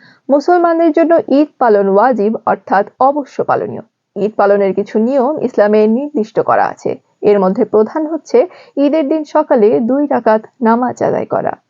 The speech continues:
ঈদ উল ফিতরে ফিতরা প্রদান করাও অবশ্য পালনীয় রীতি। ফিতরা ঈদের নামাজের আগে অসহায় গরিব দুঃখীদের দিতে হয়। ঈদ উল আজহায় নামাজ আদায়ও পশু কুরবানি করা হয়।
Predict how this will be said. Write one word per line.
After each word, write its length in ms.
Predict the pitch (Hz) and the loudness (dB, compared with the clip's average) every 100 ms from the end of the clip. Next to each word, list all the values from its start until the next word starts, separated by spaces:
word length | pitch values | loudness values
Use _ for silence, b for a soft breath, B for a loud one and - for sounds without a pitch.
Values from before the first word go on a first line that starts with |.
| _ 285 | _ 0
ঈদ 160 | 294 | 2
উল 120 | 339 320 | 2 2
ফিতরে 420 | 339 339 339 247 294 B B _ | 0 2 4 2 0 B B _
ফিতরা 400 | 302 302 - 208 | -4 -4 0 0
প্রদান 340 | - 226 202 208 | 2 2 0 0
করাও 340 | 190 196 247 311 - | 0 2 2 0 0
অবশ্য 380 | 262 294 - - | -2 -2 -6 -4
পালনীয় 420 | 214 175 117 - 117 | -2 -2 -2 -4 -6
রীতি। 260 | 117 - - _ _ - | -6 -12 -14 _ _ -4
ফিতরা 360 | 202 - 233 311 - | -4 0 0 0 -2
ঈদের 280 | 262 269 311 | -4 -2 -2
নামাজের 380 | 311 285 226 202 | -2 -2 0 0
আগে 240 | 185 196 262 320 | 0 2 0 2
অসহায় 640 | 220 233 - 285 302 311 254 | 0 0 -4 -4 -2 -2 0
গরিব 320 | 233 220 196 | 0 2 0
দুঃখীদের 420 | 202 214 196 202 185 | -2 -2 0 0 0
দিতে 220 | 220 226 - | -4 -4 -6
হয়। 240 | - - - b b b b | -6 -8 -12 b b b b
ঈদ 140 | 277 339 | 2 4
উল 120 | 330 | 4
আজহায় 460 | 320 311 269 240 294 | 2 0 0 0 2
নামাজ 380 | 247 226 226 220 | 0 2 2 2
আদায়ও 400 | 220 208 202 214 330 b b - | 2 2 2 2 0 b b -2
পশু 320 | 311 294 269 | 0 0 -4
কুরবানি 420 | 226 - 107 98 | -4 -2 -4 -4
করা 240 | - - 226 | -4 -2 -2
হয়। 240 | 226 - | -4 -4